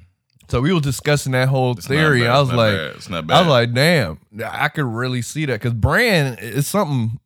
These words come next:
Speaker 2: Something off.
Speaker 1: something. Well, we know it's something off.
Speaker 2: <laughs>
Speaker 1: But it's for a reason it's off. But I feel like he is in control ultimately of the White Walkers.
Speaker 2: 'Cause he,
Speaker 1: Especially
Speaker 2: 'cause he has so much knowledge at this point.
Speaker 1: Yeah, he, he knows everything
Speaker 2: Yeah,
Speaker 1: that's
Speaker 2: yeah,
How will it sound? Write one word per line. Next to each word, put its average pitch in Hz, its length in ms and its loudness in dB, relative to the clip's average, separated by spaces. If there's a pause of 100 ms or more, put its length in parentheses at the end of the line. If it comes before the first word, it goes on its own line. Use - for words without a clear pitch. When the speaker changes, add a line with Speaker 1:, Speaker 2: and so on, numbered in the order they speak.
(120)
Speaker 2:
Something 110 280 0
off. 110 60 4
Speaker 1:
something. 175 460 2 (200)
Well, 104 200 -4
we 120 100 0
know 117 220 2
it's 76 100 -10
something 98 220 -8
off. 101 160 -6
Speaker 2:
<laughs> - 480 -2
Speaker 1:
But 156 540 6
it's 156 260 2
for 143 180 2
a - 20 0
reason 160 380 4
it's 123 120 -2
off. 120 340 2
But 120 140 4
I - 20 0
feel 156 180 -2
like 123 240 0
he 151 300 -2
is 117 200 -8
in 120 140 -4
control 113 680 -4
ultimately 98 640 -4
of 87 140 -6
the 82 60 -8
White 87 240 -4
Walkers. - 540 -12 (220)
Speaker 2:
'Cause 110 120 -4
he, 117 100 0
Speaker 1:
Especially 110 260 -10
Speaker 2:
'cause - 140 -6
he 113 80 0
has 113 200 2
so 127 80 -4
much 98 220 -4
knowledge 92 340 -4
at 73 80 -10
this 73 160 -14
point. 62 300 -16
Speaker 1:
Yeah, 131 360 0
he, 143 200 0
he 151 100 0
knows 143 400 0
everything 139 380 -2
Speaker 2:
Yeah, 127 140 -2
Speaker 1:
that's 139 100 -4
Speaker 2:
yeah, 147 60 -2